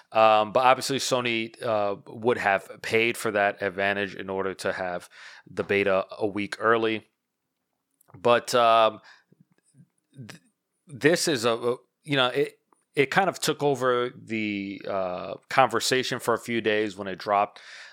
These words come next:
last week for a, you know, a few reasons. There was a lot of confusion in terms of how is something like this even possible. You know, I, I honestly can't remember.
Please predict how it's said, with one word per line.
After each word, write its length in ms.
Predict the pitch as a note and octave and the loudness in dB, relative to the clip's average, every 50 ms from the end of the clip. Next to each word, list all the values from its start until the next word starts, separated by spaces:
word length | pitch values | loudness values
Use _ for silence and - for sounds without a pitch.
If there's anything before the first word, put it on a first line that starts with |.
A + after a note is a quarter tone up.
| - - | -4 2
last 340 | G#2+ A2 A2 G#2 - - - | 6 6 6 6 4 0 -4
week 220 | A2+ A2 G#2 - | -2 -2 -4 -4
for 360 | - - G#2+ G2+ G2 G2 G2 - - | -4 0 2 2 4 2 2 0 -2
a, 560 | G2+ F#2+ F#2+ F#2+ F#2 F#2 F2+ F2 F2+ F#2+ - - | -4 -2 -2 -2 -4 -6 -8 -10 -10 -14 -18 -18
you 140 | - - A2 | -16 -10 -6
know, 100 | G#2 G2+ | -4 -4
a 60 | G2 | -4
few 260 | - - - D#3 D3+ C3 | -4 -2 0 0 0 2
reasons. 440 | C3 D3 D3+ C3+ - A#2 G#2+ G2+ | 0 0 0 -2 -2 -4 -4 -2
There 120 | F#2 A2 A2 | 0 0 0
was 140 | A2 G2+ A2 | 0 0 2
a 40 | |
lot 200 | G#2+ A#2 A#2 A2+ | 4 4 4 4
of 100 | G#2+ - - | 2 0 -6
confusion 720 | - G#2 G2 - - B2+ C3+ C3+ A2+ A#2 A#2 A#2 A#2 G#2+ - | -10 -12 -12 -6 -4 -2 -2 -2 0 -2 -4 -4 -6 -12 -16
in 80 | - G#2 | -16 -12
terms 400 | - - A2 G#2+ G#2+ G#2 F2+ F#2+ | -6 -2 -2 -2 -2 -2 -4 0
of 260 | G#2 G2+ G2 F#2+ - - - - - - - - | 2 2 2 2 0 -6 -20 -20 -20 -20 -12 0
how 320 | - A#2+ A#2 A2 A2+ A#2 - | 4 4 6 6 4 2 -2
is 140 | A#2+ A2+ - | -4 -2 -2
something 300 | - - A#2+ G#2+ - G#2+ | 0 -2 -2 -2 0 0
like 180 | G#2+ G2+ G2 - | 0 0 0 0
this 200 | A2 G#2 - - | -2 -2 -4 -6
even 260 | A2 A2 G#2 F#2 F#2+ F#2 | -8 -10 -10 -10 -10 -2
possible. 720 | - - B2 A#2+ A#2 - - A2+ F#2+ G#2 G#2+ G#2 G#2+ G#2+ - - - - - - - - - - | 4 6 6 6 6 2 -2 -6 -4 -2 -2 -2 -2 -6 -10 -14 -14 -14 -14 -16 -16 -18 -16 -10
You 120 | - A2+ | -4 0
know, 180 | A2+ A2+ A2+ A2+ - | 4 4 4 4 4
I, 440 | A#2+ B2 B2+ C3 C3+ C3+ C3 B2+ A#2+ - - - - - - - | 4 6 6 6 6 4 2 0 -2 -4 -8 -10 -10 -8 -2 2
I 120 | C3 C3+ | 2 2
honestly 420 | D3+ D3 D3+ D#3+ E3 - - D#3 C3 | 4 4 2 2 0 0 -2 -2 -2
can't 340 | - - - C3+ C#3+ C#3+ | -4 -2 -2 -2 0 0
remember. 840 | C3 B2 B2 A#2+ A#2+ A#2+ A#2 G#2+ A2+ A2 A2 A2 A2 A2 A2 G#2+ G#2 | -2 -2 0 0 0 0 0 0 2 2 4 4 4 2 2 0 -2